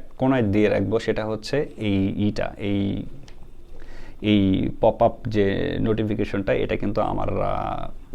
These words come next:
আর একটা পেজে পেয়েছি, ঠিক আছে? এটা এই জন্য আপনাদের সাথে, আপনাদেরকে দেখাইতেছি, যাতে করে আপনাদের উপকারে আসে। So, এখানে বলছে যে, "You are invited to use licensed music with ads on Reels।" So, আপনাকে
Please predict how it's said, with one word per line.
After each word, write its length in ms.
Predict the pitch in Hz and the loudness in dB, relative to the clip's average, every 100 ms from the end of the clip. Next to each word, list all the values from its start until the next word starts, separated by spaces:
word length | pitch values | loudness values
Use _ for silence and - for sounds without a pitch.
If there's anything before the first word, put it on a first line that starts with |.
| - | -8
আর 160 | 113 | -2
একটা 240 | 107 107 110 - | -2 -2 -2 2
পেজে 220 | 131 135 | 4 4
পেয়েছি, 440 | 113 98 - 101 - - - | 2 0 0 -4 -6 -10 -4
ঠিক 140 | 147 | -2
আছে? 240 | 196 - 110 | 0 -2 -6
এটা 220 | - 98 | -4 -2
এই 120 | 117 104 | -2 0
জন্য 180 | 101 | -2
আপনাদের 360 | 98 - 98 98 | -4 -2 -2 -2
সাথে, 240 | - 101 101 92 90 92 104 - | -2 -2 0 0 0 -2 -4 -6
আপনাদেরকে 460 | - - 107 104 110 | -8 -4 -2 0 0
দেখাইতেছি, 600 | 107 120 123 - - - - - - | 2 2 2 -4 -6 -8 -10 -12 -4
যাতে 200 | 117 107 | -2 0
করে 180 | 107 127 | 0 0
আপনাদের 360 | 98 - 101 98 - | 0 -2 -4 -2 0
উপকারে 380 | 139 147 107 | 2 4 4
আসে। 220 | 95 92 - - - - - - | 2 -2 -8 -10 -12 -12 -12 -2
So, 60 | 139 | 4
এখানে 240 | 131 143 | 4 6
বলছে 360 | 131 127 123 156 | 6 4 4 4
যে, 260 | 143 131 120 | 4 4 6
"You 100 | 127 | 4
are 120 | 117 | 2
invited 380 | 113 123 123 135 139 | -2 -2 -2 0 0
to 60 | |
use 300 | 92 107 113 | 2 2 0
licensed 480 | 107 98 - 113 - | 0 -2 -2 -6 -2
music 280 | 107 107 127 - | 0 2 0 0
with 160 | 107 113 - - - | -2 -2 -6 -14 -10
ads 360 | 101 101 104 - - | -8 -6 -8 -8 -6
on 280 | 101 101 110 | -4 -2 2
Reels।" 540 | 160 110 - - - | 2 2 -4 -14 -4
So, 60 | 117 | -2
আপনাকে 560 | 101 117 117 113 107 | 0 0 2 2 2